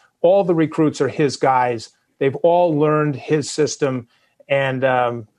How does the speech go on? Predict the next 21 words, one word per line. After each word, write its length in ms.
you 100
know, 260
the 80
benefit 440
of, 340
of 180
playing 300
it 80
out 220
long 220
enough 320
to 100
see 480
what 220
the 80
coach 320
can 100
actually 360
do. 220
But 280
I, 120